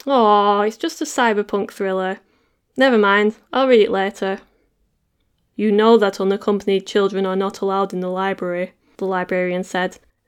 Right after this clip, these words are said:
taking the big book of avian diseases and secreting it in what they could only imagine was a secret book-shaped pocket in their voluminous robes.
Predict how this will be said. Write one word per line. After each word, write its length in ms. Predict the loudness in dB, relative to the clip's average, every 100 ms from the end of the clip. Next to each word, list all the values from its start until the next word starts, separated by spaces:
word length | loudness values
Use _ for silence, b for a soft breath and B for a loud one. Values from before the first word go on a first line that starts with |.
| -4
taking 380 | -2 2 2
the 180 | 4 2
big 160 | 2 2
book 220 | 0 -2
of 140 | -4 -2
avian 380 | -2 0 -2
diseases 720 | -2 0 0 0 0 -4 -4 -6
and 140 | -6
secreting 600 | -2 -2 2 0 2 -2 0
it 260 | -2 -4
in 160 | -6 -4
what 220 | -4 -6
they 140 | -6 -6
could 240 | -6 -4
only 280 | 0 2 2
imagine 480 | 0 -2 -4 -4 -4
was 140 | -6
a 140 | -6 -2
secret 380 | -2 -2 -8 -2
book-shaped 560 | -2 -2 -8 -8 -10
pocket 400 | -12 -10 -8 -8
in 180 | -6 -6
their 160 | -6 -6
voluminous 720 | -4 -4 -4 -4 -4 -8 -8
robes. 520 | -6 -6 -6 -10 -20